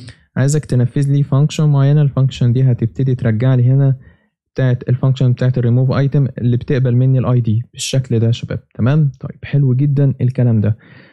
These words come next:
لو جينا كده بصينا على اللي احنا عملناه ده كله، تمام؟ عملنا ريفريش هنا،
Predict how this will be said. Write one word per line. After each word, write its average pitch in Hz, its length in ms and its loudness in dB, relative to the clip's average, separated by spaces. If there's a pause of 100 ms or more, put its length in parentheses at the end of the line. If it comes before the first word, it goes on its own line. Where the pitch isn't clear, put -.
(120)
لو 131 120 0
جينا 190 200 2
كده 175 180 0
بصينا 156 360 0
على 127 80 2
اللي 123 120 2
احنا 127 180 2
عملناه 117 280 2
ده 127 80 0
كله، 135 340 0 (220)
تمام؟ 123 260 0
عملنا 135 280 2
ريفريش 131 380 -2
هنا، 131 220 2